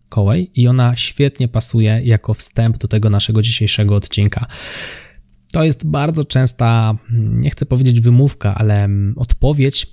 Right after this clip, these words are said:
jeżeli pytam kogoś, dlaczego nie automatyzuje swojej pracy. Po prostu nie ma czasu. Nie ma czasu automatyzować swojej pracy, bo wymaga to może pięćdziesięciu procent, może osiemdziesięciu procent więcej nakładu czasowego raz po to, aby czerpać korzyści w przyszłości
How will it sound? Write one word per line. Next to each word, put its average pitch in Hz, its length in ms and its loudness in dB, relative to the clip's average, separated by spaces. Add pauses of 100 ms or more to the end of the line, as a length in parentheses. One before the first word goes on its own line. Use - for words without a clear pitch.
(140)
jeżeli 113 240 2
pytam 127 260 0
kogoś, 123 260 2
dlaczego 123 360 2
nie 123 140 4
automatyzuje 107 600 0
swojej 98 240 -2
pracy. 98 340 -4 (100)
Po 131 120 -2
prostu 135 360 0
nie 117 120 6
ma 107 100 0
czasu. - 320 -6 (300)
Nie 160 80 2
ma 202 120 -2
czasu 170 280 -2
automatyzować 120 680 0
swojej 101 260 -4
pracy, 147 320 -2
bo 117 160 2
wymaga 120 400 0
to 113 400 -2 (800)
może 113 300 2
pięćdziesięciu 113 540 0
procent, 123 440 -2
może 107 240 -2
osiemdziesięciu 117 600 -2
procent 120 420 0
więcej 117 640 0
nakładu 117 300 0
czasowego 110 500 0
raz 117 340 0 (420)
po - 140 2
to, 139 120 0
aby 127 160 0 (280)
czerpać 123 400 -2
korzyści 107 640 2
w - 100 -16
przyszłości - 760 -2